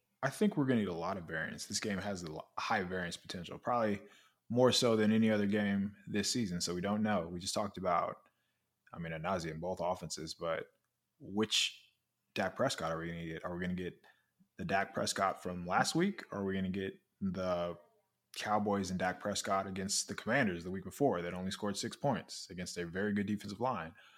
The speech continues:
Which Brock Purdy are we gonna get? Are we gonna get the Purdy who's been leading an offense, scoring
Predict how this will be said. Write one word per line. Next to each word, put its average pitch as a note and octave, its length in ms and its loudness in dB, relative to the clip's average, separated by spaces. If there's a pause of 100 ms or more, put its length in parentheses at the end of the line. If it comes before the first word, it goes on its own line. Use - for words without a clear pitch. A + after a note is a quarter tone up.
(420)
Which - 380 0
Brock A#2+ 240 4
Purdy C#3+ 280 6
are F2 80 0
we E2+ 100 -4
gonna E2+ 160 -4
get? E2 160 -4
Are F2+ 80 0
we F2+ 80 0
gonna F#2 140 0
get F#2+ 200 -2 (520)
the A2 160 6
Purdy C3+ 340 12
who's B2+ 240 8
been C3 160 8
leading C#3+ 240 10
an C#3 80 8
offense, D3 420 10
scoring A#2 480 4